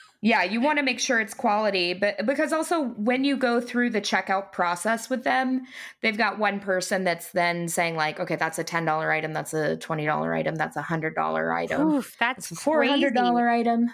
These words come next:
Speaker 2: So you don't
Speaker 1: Yeah.
Speaker 2: even know. When you take it up, you might not even know.
Speaker 1: You might not even know. Yeah, 'cause they don't
Speaker 2: Wow.
Speaker 1: have, I mean, sometimes they'll, like, uh, if it's one of the ones that, like, say, does the Rose Bowl,
Speaker 2: Mm-hmm.
Speaker 1: some of their items might be tagged, but it might be, like,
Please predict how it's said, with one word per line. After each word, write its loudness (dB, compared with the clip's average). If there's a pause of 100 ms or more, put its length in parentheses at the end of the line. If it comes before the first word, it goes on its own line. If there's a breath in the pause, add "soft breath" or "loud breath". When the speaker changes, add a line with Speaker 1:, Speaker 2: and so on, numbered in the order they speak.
Speaker 2:
So -2
you 0
don't 4
Speaker 1:
Yeah. 2
Speaker 2:
even -2
know. 0
When -4
you -4
take -4
it -2
up, 0
you -4
might -2
not -2
even -6
know. -4 (320)
Speaker 1:
You 4
might 2
not 2
even -4
know. -6
Yeah, 2
'cause 0
they 2
don't 2
Speaker 2:
Wow. 2
Speaker 1:
have, -2 (240)
I 2
mean, 2
sometimes 0
they'll, 2
like, 0
uh, 0
if 0
it's 0
one 2
of 0
the 2
ones 0
that, 0
like, 0 (120)
say, 0
does 0
the -6
Rose 0
Bowl, 0 (280 loud breath)
Speaker 2:
Mm-hmm. -2
Speaker 1:
some 2
of 0
their 2
items -2
might -2
be -2
tagged, -2
but -2
it -2
might -2
be, -6
like, -4